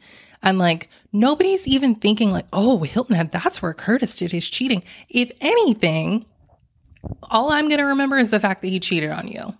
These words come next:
'cause that's all that matters. The location is whatever. And, like, Heavenly, her need to try and make it seem like Simone chose this location on purpose is very weird. Like,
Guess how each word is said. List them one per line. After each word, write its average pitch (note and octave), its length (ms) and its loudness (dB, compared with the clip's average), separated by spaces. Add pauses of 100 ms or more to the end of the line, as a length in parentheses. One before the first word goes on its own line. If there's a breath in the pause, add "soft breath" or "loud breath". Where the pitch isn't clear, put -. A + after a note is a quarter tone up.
'cause G#3 160 0
that's A3+ 240 2
all F3+ 240 2
that F3 160 -8
matters. F3 420 -4
The F#3 120 0
location G#3 500 2
is G3 160 2
whatever. D#3 640 -2 (360 loud breath)
And, G#3+ 120 4
like, F#3+ 360 0
Heavenly, D#4 800 -2 (920 soft breath)
her E4 320 0
need G3 400 2
to F#3+ 140 -2
try E3 600 2
and D#3 300 -2 (420 loud breath)
make F3+ 220 4
it F3 120 -2
seem F3 340 2
like F3 240 2
Simone E3 500 0
chose D#3+ 420 2
this - 220 -2
location E3 640 0
on E3 140 -4
purpose E3+ 680 0
is F#3+ 200 2
very D3+ 340 0
weird. - 480 -10 (380 loud breath)
Like, F#3+ 140 0